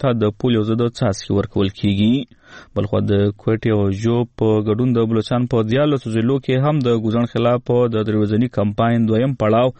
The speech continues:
نن شروع کیږي. په یادو سیمو کې د خراب موسم له وجې دغه کمپاینونه ځنډول شوي وو. د کوټې ښاروال وایي سپریم کورټ دې د بلوچستان صوبایي حکومت خلاف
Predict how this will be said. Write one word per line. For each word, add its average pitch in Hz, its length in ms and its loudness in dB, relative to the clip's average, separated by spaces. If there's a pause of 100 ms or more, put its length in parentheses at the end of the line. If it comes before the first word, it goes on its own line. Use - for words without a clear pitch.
(420)
نن 104 260 -2
شروع 101 320 0
کیږي. 107 320 0 (400)
په 101 140 0
یادو 98 160 -4
سیمو 104 160 -2
کې 104 160 -6
د 104 160 -2
خراب 110 320 2
موسم 101 320 -2
له 104 80 2
وجې 135 200 0 (120)
دغه 107 240 -2
کمپاینونه 107 560 0
ځنډول 98 380 0
شوي 101 260 0
وو. 117 140 2 (1120)
د - 20 2 (280)
کوټې 170 240 -2
ښاروال 156 340 2
وایي 160 180 2 (140)
سپریم 147 340 -2
کورټ 156 240 0
دې 143 120 0 (100)
د 143 160 4
بلوچستان 131 480 0
صوبایي 131 260 0
حکومت 123 400 -2
خلاف 123 320 0